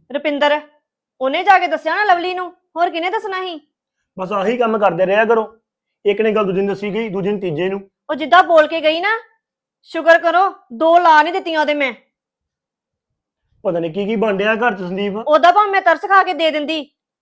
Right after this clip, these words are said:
Speaker 1: ਹੁਣ ਤਾਂ ਨਹੀਂ ਮੈਂ ਦੇਣ ਦੇਣੇ।
Speaker 2: ਉਹ ਮੈਨੂੰ ਕਹਿਣ ਡਿਆ ਵਾ ਕਿ ਆਪਣੇ ਸਹੁਰਿਆਂ ਤੋਂ ਪੈਸੇ ਲੈ ਕੇ ਆਉਣ ਲੱਗਾ ਵਾਂ, ਉਹ ਮੈਨੂੰ ਦੇ ਦੇ। ਮੈਂ, ਮੈਂ ਵਿਆਜੋਂ ਚੁੱਕ ਕੇ ਪੈਸੇ ਤੈਨੂੰ ਲੈ ਕੇ ਦੇ ਦਾਂ।
Speaker 1: ਤੇ ਜੇ ਪੈਲੀ ਦੇ ਦਿੰਦੇ ਤੇ ਫਿਰ ਕੀ ਹੋ ਚੱਲਿਆ ਸੀ, ਬਾਅਦ ਛਡਾ ਲੈਂਦੇ।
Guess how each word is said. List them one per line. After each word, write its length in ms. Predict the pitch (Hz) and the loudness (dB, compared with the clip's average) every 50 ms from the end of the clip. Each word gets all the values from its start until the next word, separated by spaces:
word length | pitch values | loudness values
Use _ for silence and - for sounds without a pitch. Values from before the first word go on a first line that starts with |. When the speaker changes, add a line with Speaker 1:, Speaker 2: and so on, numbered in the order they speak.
| _ - | _ -4
Speaker 1:
ਹੁਣ 160 | 370 381 339 | -2 -2 -2
ਤਾਂ 100 | 311 320 | 0 -2
ਨਹੀਂ 100 | 302 330 | -2 -2
ਮੈਂ 80 | 359 392 | -2 -2
ਦੇਣ 240 | - 349 311 285 269 | 0 0 -2 0 0
ਦੇਣੇ। 240 | 262 247 226 208 - _ _ _ _ _ _ _ _ _ _ _ _ _ _ _ _ _ _ _ _ _ _ _ _ _ _ _ _ _ _ _ _ _ _ _ _ _ - | -2 -4 -4 -6 -14 _ _ _ _ _ _ _ _ _ _ _ _ _ _ _ _ _ _ _ _ _ _ _ _ _ _ _ _ _ _ _ _ _ _ _ _ _ -10
Speaker 2:
ਉਹ 80 | 202 196 | -6 -4
ਮੈਨੂੰ 220 | 208 220 220 208 | -2 -2 -2 -2
ਕਹਿਣ 220 | 180 175 165 196 214 | -2 -2 -2 0 2
ਡਿਆ 180 | 226 226 220 | 2 2 2
ਵਾ 160 | 208 214 226 277 - _ _ _ _ _ _ _ _ _ - | 2 0 -2 -4 -6 _ _ _ _ _ _ _ _ _ -2
ਕਿ 60 | 196 | -2
ਆਪਣੇ 160 | 180 196 214 | 0 0 0
ਸਹੁਰਿਆਂ 240 | 180 175 180 196 214 | 0 2 2 2 2
ਤੋਂ 80 | 240 233 | 2 2
ਪੈਸੇ 240 | 233 202 185 185 | 2 2 0 0
ਲੈ 180 | 202 226 226 214 | 0 -2 -2 -2
ਕੇ 80 | 185 180 | -2 -2
ਆਉਣ 160 | 175 165 165 | -2 -4 -4
ਲੱਗਾ 200 | 165 165 190 196 | -4 -4 -2 -2
ਵਾਂ, 180 | 196 208 254 - _ _ _ _ - | -2 -4 -6 -8 _ _ _ _ -6
ਉਹ 160 | 214 208 220 254 | -4 -2 0 0
ਮੈਨੂੰ 220 | 254 226 208 196 | 0 0 0 -2
ਦੇ 100 | 190 190 | -2 -2
ਦੇ। 300 | 180 214 247 - _ _ _ _ _ _ _ _ - 160 | -2 -4 -4 -6 _ _ _ _ _ _ _ _ -8 -4
ਮੈਂ, 180 | 165 208 254 | -2 0 0
ਮੈਂ 260 | 269 254 240 240 233 | 2 2 2 2 2
ਵਿਆਜੋਂ 280 | 226 226 220 190 220 240 | 2 4 4 4 4 4
ਚੁੱਕ 200 | 208 226 208 - | 2 2 2 2
ਕੇ 100 | 269 254 | 2 2
ਪੈਸੇ 480 | 269 269 233 202 226 220 180 - - _ _ _ _ - | 4 2 2 2 0 -2 -4 -6 -12 _ _ _ _ -4
ਤੈਨੂੰ 240 | 208 196 220 247 | -2 0 0 2
ਲੈ 140 | 262 277 269 | 2 2 2
ਕੇ 80 | 240 233 | 2 0
ਦੇ 120 | 196 175 151 | -2 -4 -4
ਦਾਂ। 200 | 160 175 202 - - _ _ _ _ _ _ _ _ _ _ _ _ _ _ _ _ _ - | -4 -6 -6 -8 -12 _ _ _ _ _ _ _ _ _ _ _ _ _ _ _ _ _ -14
Speaker 1:
ਤੇ 60 | 302 | -10
ਜੇ 120 | 247 330 | -8 -4
ਪੈਲੀ 300 | 339 349 339 320 302 311 | 0 2 2 2 2 0
ਦੇ 180 | 311 311 302 285 | 0 0 0 0
ਦਿੰਦੇ 360 | 262 277 277 277 302 339 381 | 0 0 -2 0 0 0 -2
ਤੇ 260 | 370 381 _ - 349 | -4 -10 _ -14 -10
ਫਿਰ 200 | 320 349 339 311 | -6 -4 -4 -4
ਕੀ 120 | 254 285 349 | -2 -2 0
ਹੋ 80 | 392 | 0
ਚੱਲਿਆ 320 | 415 403 370 302 302 311 320 | 0 0 -2 -4 -2 -4 -4
ਸੀ, 140 | 330 311 311 _ 233 | -6 -10 -14 _ 0
ਬਾਅਦ 200 | 247 269 294 294 | 2 2 2 2
ਛਡਾ 280 | 349 311 294 262 254 | 0 0 2 2 2
ਲੈਂਦੇ। 320 | 262 269 269 269 320 339 | 2 0 0 0 -2 -2